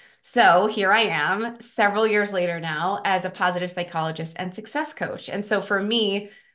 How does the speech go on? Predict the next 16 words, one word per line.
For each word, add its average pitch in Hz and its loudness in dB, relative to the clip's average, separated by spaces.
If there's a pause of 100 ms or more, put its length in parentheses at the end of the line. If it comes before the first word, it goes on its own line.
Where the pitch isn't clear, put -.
what 220 4
I 214 4
teach, - -6 (260)
um, 214 2
entrepreneurs 196 0
is 175 -6
really 208 0
about 180 -2
the 165 2
quality 208 2
of 175 -8
life 160 -6
experience 226 -2
that 226 0
we're 330 -2
after. 240 -2